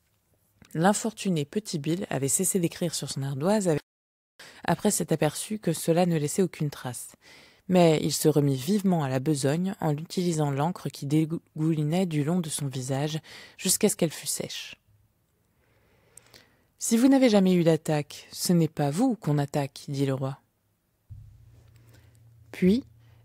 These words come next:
il regarda autour de lui en souriant d'un air satisfait. Il y eut un silence de mort. « C'est un jeu de mots, » ajouta-t-il d'un ton vexé.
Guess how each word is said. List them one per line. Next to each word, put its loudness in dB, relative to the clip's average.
il 6
regarda 4
autour -2
de -2
lui 2
en 2
souriant 0
d'un 4
air 0
satisfait. -4
Il 2
y 4
eut 6
un 4
silence -2
de 4
mort. « -2
C'est 2
un 8
jeu 6
de 8
mots, » 6
ajouta-t-il 0
d'un 2
ton -4
vexé. -2